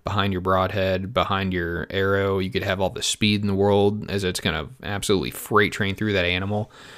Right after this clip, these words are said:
But if your broadhead breaks in half, it doesn't matter. So structural integrity is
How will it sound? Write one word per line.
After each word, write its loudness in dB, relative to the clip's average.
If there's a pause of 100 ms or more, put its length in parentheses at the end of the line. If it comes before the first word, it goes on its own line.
(340)
But 0
if -2
your -2
broadhead 4
breaks 0
in -2
half, 0
it -8
doesn't -4
matter. -6 (140)
So -2
structural 4
integrity 0
is -2